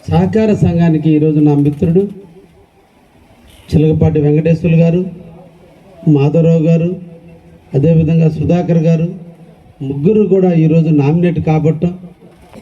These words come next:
వారి ముగ్గురికి కూడా ప్రత్యేకంగా ధన్యవాదాలు తెలియజేస్తున్నా. వెంకటేశ్వర్లకి చేయాలనే తపనుంది.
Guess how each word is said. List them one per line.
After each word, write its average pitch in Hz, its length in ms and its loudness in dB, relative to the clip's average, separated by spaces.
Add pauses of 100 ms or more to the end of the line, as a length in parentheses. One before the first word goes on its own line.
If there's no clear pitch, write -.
(300)
వారి 147 160 2
ముగ్గురికి 175 520 0
కూడా 185 200 2
ప్రత్యేకంగా 156 720 0 (720)
ధన్యవాదాలు 156 680 2
తెలియజేస్తున్నా. 156 680 -2 (920)
వెంకటేశ్వర్లకి 190 800 2
చేయాలనే 185 460 4 (100)
తపనుంది. 175 500 0